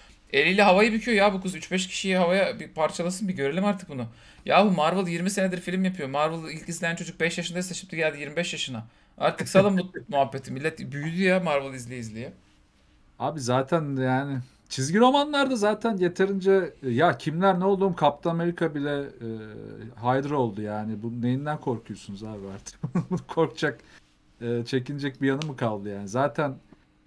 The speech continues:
Speaker 2: bugün Dune'da bile, e, on sekiz yaş sınırı gelmiyor. Çünkü zaten yeterince kan akmıyor bilmem ne. Yani bunlara tamam dikkat ediyorsunuz da bunu artık zorlamasanız mı acaba ya? Bilmiyorum.
Speaker 1: Dune'da hiç kan akmıyor ya bu arada.
Speaker 2: Akmıyor işte onu diyorum yani.
Speaker 1: Bir yerde kız
Speaker 2: Ak-
Speaker 1: elini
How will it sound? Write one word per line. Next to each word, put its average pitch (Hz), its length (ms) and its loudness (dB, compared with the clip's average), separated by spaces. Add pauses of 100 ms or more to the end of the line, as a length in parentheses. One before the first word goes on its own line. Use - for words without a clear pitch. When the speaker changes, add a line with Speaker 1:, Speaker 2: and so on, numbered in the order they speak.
Speaker 2:
bugün 135 280 -2
Dune'da 151 420 2
bile, 131 280 4
e, 120 360 0
on 135 160 0
sekiz 131 360 -4
yaş 135 140 2
sınırı 135 320 -6
gelmiyor. 127 460 0
Çünkü 127 240 -6
zaten 127 340 -2
yeterince 123 520 -2
kan 123 180 -4
akmıyor 107 400 -6
bilmem 110 360 -6
ne. 101 60 -8
Yani 101 160 -8
bunlara 117 320 -4
tamam 120 220 -4
dikkat 113 240 -12
ediyorsunuz 113 680 -10
da 127 140 -8
bunu 123 180 -2
artık 123 220 -4
zorlamasanız 120 720 -2
mı 98 140 -14
acaba 90 200 -18
ya? 92 360 -20
Bilmiyorum. 104 360 -12 (500)
Speaker 1:
Dune'da 175 260 -2
hiç 247 140 -6
kan 269 140 -6
akmıyor 135 320 -4
ya 151 180 -4
bu 139 60 -8
arada. 110 260 -8 (680)
Speaker 2:
Akmıyor 262 360 -8
işte 185 240 -2
onu 202 160 2
diyorum 196 240 2
yani. 135 440 0
Speaker 1:
Bir 139 60 -2
yerde 170 260 4
kız 190 180 0
Speaker 2:
Ak- 175 60 2
Speaker 1:
elini 180 220 0